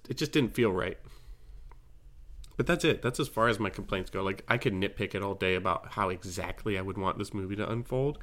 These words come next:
but for what we got, I was very, very pleased.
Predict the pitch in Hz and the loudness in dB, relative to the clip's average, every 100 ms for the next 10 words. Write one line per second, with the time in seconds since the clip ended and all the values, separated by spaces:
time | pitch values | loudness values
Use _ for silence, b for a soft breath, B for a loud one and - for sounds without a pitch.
0 | b b b 110 - 107 110 107 95 92 | b b b -8 -2 0 2 2 2 2
1 | 87 - 95 92 98 92 90 - - - | 0 -2 -4 -4 -2 -2 -4 -6 -8 -6
2 | 101 - | -8 -8